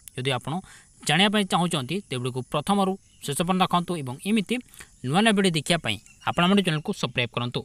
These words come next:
ତ ଚାଲନ୍ତୁ, ଡେ ନ କରିକି ଭିଡ଼ିଓକୁ ଆରମ୍ଭ କରିବା। ତ ପ୍ରଥମ ପଏଣ୍ଟ ଯେଉଁଟା ଆପଣଙ୍କୁ ନିହାତି ଦେଖିବାକୁ ମିଳେ, ଯଦି ପୁଅଟା ଆପଣଙ୍କୁ ପ୍ରକୃତରେ ଭଲ ପାଏ, ତାହା ହେଉଛି କି ମନେଇବ। ୟେସ୍, ଦେଖନ୍ତୁ କି, କି ମୁଁ ଏଠି ଆପଣଙ୍କର ସେଇ ଝଗଡ଼ା ସମୟର କଥା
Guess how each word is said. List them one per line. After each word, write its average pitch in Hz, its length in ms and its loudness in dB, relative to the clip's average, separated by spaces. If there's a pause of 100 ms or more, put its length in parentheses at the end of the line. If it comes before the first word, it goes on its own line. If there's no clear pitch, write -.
(360)
ତ - 0 - (120)
ଚାଲନ୍ତୁ, 185 300 2 (480)
ଡେ 160 160 4
ନ 220 40 4 (100)
କରିକି 160 240 0
ଭିଡ଼ିଓକୁ 135 240 -4
ଆରମ୍ଭ 107 200 -4
କରିବା। 123 220 -2 (680)
ତ - 0 - (140)
ପ୍ରଥମ 247 240 2 (220)
ପଏଣ୍ଟ 196 200 2
ଯେଉଁଟା 190 220 4
ଆପଣଙ୍କୁ 156 240 -4 (100)
ନିହାତି 151 280 -2
ଦେଖିବାକୁ 143 300 2
ମିଳେ, 123 180 -2
ଯଦି 131 140 -2 (100)
ପୁଅଟା 135 260 4
ଆପଣଙ୍କୁ 123 240 -4 (100)
ପ୍ରକୃତରେ 185 500 2
ଭଲ 131 120 0 (140)
ପାଏ, - 120 -4 (420)
ତାହା 139 140 0
ହେଉଛି 175 220 2
କି 165 140 -2
ମନେଇବ। 107 280 -6 (600)
ୟେସ୍, 240 200 -2
ଦେଖନ୍ତୁ 143 300 0
କି, 220 60 -4 (260)
କି 202 100 -2
ମୁଁ 220 160 4
ଏଠି 226 160 2
ଆପଣଙ୍କର 160 480 -2
ସେଇ 196 160 0 (100)
ଝଗଡ଼ା 165 220 2
ସମୟର 156 320 -2
କଥା 113 160 -10